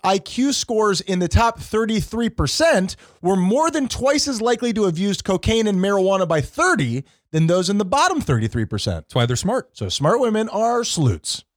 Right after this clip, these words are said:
Speaker 2: And awesome. Good
Speaker 1: Yeah.
Speaker 2: time to be around.
Speaker 1: Oh, did that sound like I was insulting? <laughs>
Speaker 2: Ryan,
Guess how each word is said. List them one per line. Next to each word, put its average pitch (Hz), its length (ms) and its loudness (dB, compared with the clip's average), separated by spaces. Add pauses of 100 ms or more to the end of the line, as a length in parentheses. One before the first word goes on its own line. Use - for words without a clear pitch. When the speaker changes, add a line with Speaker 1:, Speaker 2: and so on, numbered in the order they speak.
(480)
Speaker 2:
And 156 220 0
awesome. 123 440 -2 (220)
Good 135 120 0
Speaker 1:
Yeah. 277 60 2
Speaker 2:
time 240 200 2
to - 80 0
be 208 100 0
around. 175 240 0
Speaker 1:
Oh, 202 80 4
did 151 140 0
that 143 140 0
sound 196 180 0
like 190 100 -2
I 180 80 2
was 165 140 0
insulting? 180 560 0
<laughs> - 40 -14 (1400)
Speaker 2:
Ryan, 190 720 2